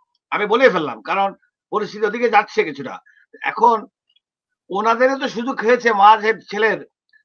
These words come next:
যে দলের যে ঘটনা-, ঘটনাগুলো করেছে যারা, আহ, দেখেন কিছু কিছু লোককে বহিষ্কার করেছে, সাসপেন্ড করেছে,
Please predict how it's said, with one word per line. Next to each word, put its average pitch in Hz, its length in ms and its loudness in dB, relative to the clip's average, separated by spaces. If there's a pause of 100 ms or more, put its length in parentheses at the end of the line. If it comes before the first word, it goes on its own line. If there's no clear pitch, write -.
যে 185 160 0
দলের 202 440 2
যে 208 180 2
ঘটনা-, 180 400 0
ঘটনাগুলো 202 480 0
করেছে 220 360 -2
যারা, 214 240 4 (1160)
আহ, 170 120 0
দেখেন 214 340 -4 (880)
কিছু 190 200 -8
কিছু 226 140 -2
লোককে 220 200 0
বহিষ্কার 214 360 -2
করেছে, 208 340 -2
সাসপেন্ড 196 440 -8
করেছে, 208 380 -6